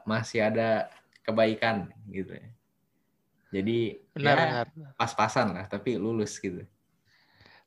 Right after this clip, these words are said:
Speaker 2: Mitosnya beliau sangat sayang kepada mahasiswa ketika semester-semester evaluasi begitu ya. Untuk mencegah terjadinya drop out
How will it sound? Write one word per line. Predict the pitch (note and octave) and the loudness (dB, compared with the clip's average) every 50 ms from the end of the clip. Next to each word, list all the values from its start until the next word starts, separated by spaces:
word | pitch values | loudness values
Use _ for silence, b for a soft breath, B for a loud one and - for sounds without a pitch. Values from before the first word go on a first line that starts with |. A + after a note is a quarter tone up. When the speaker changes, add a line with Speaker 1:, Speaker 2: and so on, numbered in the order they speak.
| - | -2
Speaker 2:
Mitosnya | D#3+ D#3+ E3 - - E3+ F3 E3+ E3 - G#3 A3+ A3+ | 2 4 4 6 6 6 6 6 4 2 4 4 4
beliau | G3+ F3+ E3+ E3 E3 E3+ F3+ G3+ G#3 G3+ G3+ | 6 6 6 6 8 8 8 10 8 8 6
sangat | - - E3 E3 E3 E3 - | 4 4 4 4 2 2 4
sayang | - D3+ D3+ D#3 D#3+ F3 F3+ F3 F3 E3+ - | 4 4 6 6 6 4 4 2 -2 -6 -8
kepada | - C#3+ C#3+ C#3+ C#3+ C#3+ | -6 -2 0 0 2 2
mahasiswa | C#3 C#3 C#3 C3+ - C#3 - - E3+ E3+ F3 F3 D#3+ - _ _ _ | 0 0 -2 -2 -4 -8 -4 2 4 4 6 6 4 2 _ _ _
ketika | - D3+ C#3+ - D3 C#3+ C3+ - - E3+ E3+ F3 F3 E3 | -6 -4 -4 -2 -2 -2 -2 2 4 6 8 8 6 4
semester-semester | - D3 C#3 C#3 C3+ - C#3+ C3+ C3+ - C#3+ C#3 C3+ - - E3+ E3+ | 2 -2 -2 -2 0 0 -2 -2 -2 -2 -4 -6 -4 -2 -2 -2 -2
evaluasi | E3+ D3+ - D3+ C#3+ C#3+ D3+ D#3 D#3+ D#3+ - - G3 | -2 0 2 2 4 6 8 8 8 6 4 0 -2
begitu | D3+ C3+ C3 B2+ A#2+ - B2 B2 A2+ | -2 -2 -2 -4 -4 -4 -6 -6 -8
ya. | B2 _ _ _ _ _ _ _ _ _ _ _ _ _ _ _ - _ _ _ _ _ _ _ _ - | -8 _ _ _ _ _ _ _ _ _ _ _ _ _ _ _ -20 _ _ _ _ _ _ _ _ -6
Untuk | G3 D#3+ D3+ D3 E3 E3 - - | -4 -4 0 2 0 0 0 0
mencegah | E3 D#3+ D#3 - E3 E3+ G3+ F#3+ | -4 -2 2 2 6 6 6 6
terjadinya | - E3 D3+ D#3 D3+ D3 D3+ D3+ E3 F#3 F#3+ E3+ | 6 2 4 6 4 4 4 2 2 2 2 2
drop | D3+ D3 D3+ D3 - - | 4 4 4 4 2 0
out | - E3 E3+ F3+ | 0 2 2 2